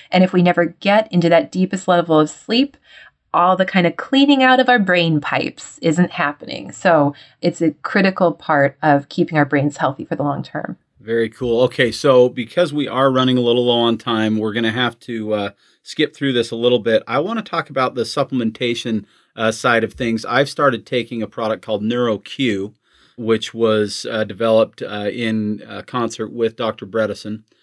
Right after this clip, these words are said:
Speaker 2: by Life Seasons. It has six, I believe, ingredients. Is that right?
Speaker 1: That's right.
Speaker 2: Um, so let's talk about the six ingredients in the NeuroQ and why that product actually makes sense in this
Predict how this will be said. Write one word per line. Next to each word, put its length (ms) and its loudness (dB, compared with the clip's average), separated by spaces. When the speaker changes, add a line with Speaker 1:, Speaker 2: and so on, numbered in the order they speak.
Speaker 2:
by 280 0
Life 380 -2
Seasons. 680 -6
It 180 -2
has 480 0
six, 800 -12
I 80 -6
believe, 300 -8
ingredients. 500 -8
Is 80 -12
that 160 -2
right? 280 -6
Speaker 1:
That's 240 -2
right. 240 0
Speaker 2:
Um, 300 2
so 400 6
let's 340 0
talk 260 -2
about 360 0
the 80 -6
six 300 -6
ingredients 520 -2
in 60 -2
the 60 -2
NeuroQ 840 0
and 320 -4
why 560 2
that 380 -2
product 640 -4
actually 400 -8
makes 300 -6
sense 400 -8
in 540 -6
this 300 -6